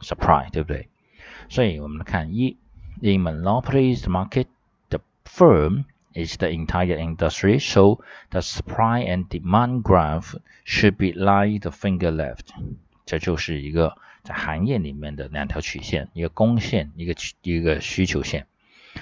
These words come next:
However, monopoly is the price maker. Price would be decided by how much the firm supply.你这个企业向市场提供多少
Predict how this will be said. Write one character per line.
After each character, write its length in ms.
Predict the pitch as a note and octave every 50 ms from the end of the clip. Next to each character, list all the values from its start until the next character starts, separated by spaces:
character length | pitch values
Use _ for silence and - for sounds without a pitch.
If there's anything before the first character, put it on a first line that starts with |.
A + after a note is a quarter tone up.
| - - -
However, 640 | - E2 D#2+ D#2+ F2 G#2 G2 E2 D2 D#2 F2+ G#2 - _ _ _ _ _ _
monopoly 760 | - E2+ D#2+ D#2+ E2+ G2 A2+ C3 - - B2 B2+ B2+ A2+ F2+ F2
is 60 | -
the 100 | - -
price 300 | - - F2+ E2+ E2+ -
maker. 640 | - E2 F2 E2+ - - - - D2+ E2 G#2+ C3+ - _ _ _ -
Price 440 | - - B2+ C#3+ D3+ D3+ C#3 - - - - - - _
would 200 | - G#2 G#2 G2+ - _
be 160 | - G#2 F#2 D#2+ - _
decided 560 | - F2+ E2 - - B2 G#2+ F#2 E2+ E2+ F#2+ G2 _
by 160 | - D#2 D#2
how 340 | - - - - C3+ C#3+ D3+
much 760 | D#3 D3+ C#3 C#3 B2+ F2 C2 - _ - - - - - - _ _ _ _ _ _ _ _ _ _ _ _ _ -
the 80 | - F2
firm 300 | - - - F#2+ F#2+ F2+
supply. 480 | - - - - - E2 B1+ A1+ - - _ _ _ _ - - - - - - - _ _ _ _ _ _ _ _ _ _ _ _ _ _ _ _ _ _ _ _ _ _ _ _ _ _ _ _ _ _ _ _ _ _ _ _
你 180 | - A2 G#2 G#2+
这 100 | C3 C#3+
个 80 | C3+
企 360 | A#2 - - - - F#2 D#2+ E2+
业 340 | G#2+ B2 B2 G#2+ F2 D#2
向 300 | D2 - - C3 A#2 G2+
市 180 | D#2+ - - A2
场 240 | F2 F2+ D#2 D2 C#2+
提 300 | - - - F2 F#2 G2
供 240 | - G#2+ G#2+ G#2+ G#2
多 320 | - - A#2+ A2+ A2+ G#2+
少 360 | G#2 - - D2 - - -